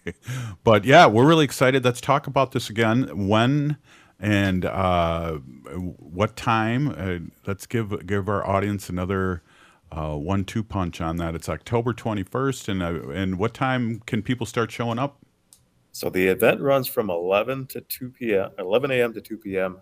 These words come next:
Speaker 2: Uh, doors open for the History Center, I believe, at ten. So
Speaker 1: Mm-hmm.
Speaker 2: folks can come a little bit earlier, but, uh, the event that we're gonna have won't tar-, won't start until eleven.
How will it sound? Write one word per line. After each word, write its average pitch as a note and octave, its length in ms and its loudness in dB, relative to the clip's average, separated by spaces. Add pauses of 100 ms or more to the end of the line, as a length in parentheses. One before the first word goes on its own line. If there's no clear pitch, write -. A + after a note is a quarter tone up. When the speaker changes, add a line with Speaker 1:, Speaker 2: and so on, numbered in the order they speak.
Speaker 2:
Uh, F#2 320 2 (100)
doors B2 300 2
open C3 320 -4
for A2 160 -4
the G2 100 -4
History G#2+ 300 -8
Center, F#2+ 280 -4
I F2+ 60 -2
believe, F#2 300 -6
at E2+ 200 -8
ten. F2+ 360 -2 (480)
So F#2 160 0
Speaker 1:
Mm-hmm. F2 100 -2
Speaker 2:
folks G#2 220 0
can C3 180 0
come C3 220 2
a A#2+ 40 4
little A#2+ 200 4
bit A#2 180 6
earlier, A#2+ 460 4
but, F#2+ 340 -2
uh, F2+ 320 -4
the F#2+ 120 -8
event A#2 280 0
that G2 180 0
we're G2 140 -10
gonna F2+ 260 -10
have F2 280 -10 (420)
won't G2 220 -4
tar-, F#2+ 220 -4 (160)
won't A2+ 200 -8
start F#2+ 220 0
until F2 240 -8
eleven. E2 380 -12